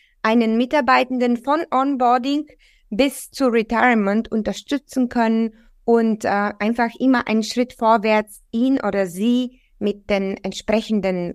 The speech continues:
Experten von dem Unternehmen für Lernen, für Austausch, für Feedback, für Projekte vernetzen können. Es gibt noch einen anderen Grund für Algorithmen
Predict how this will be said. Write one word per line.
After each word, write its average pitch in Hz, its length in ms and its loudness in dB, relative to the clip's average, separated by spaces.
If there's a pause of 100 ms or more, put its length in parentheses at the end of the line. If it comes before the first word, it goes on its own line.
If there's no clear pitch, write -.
Experten 262 640 -2
von 240 140 0
dem 233 120 2
Unternehmen 196 680 -2 (280)
für - 160 -2
Lernen, 220 480 2
für - 200 -4
Austausch, 214 500 0
für 214 100 -8
Feedback, 208 640 -2
für 208 140 -6
Projekte 175 760 -4 (120)
vernetzen 175 480 -6
können. - 360 -8 (480)
Es 247 120 -2
gibt 339 140 -2
noch 339 200 2
einen 262 280 0
anderen 208 420 0
Grund 196 260 -4
für 190 680 -2
Algorithmen 214 800 0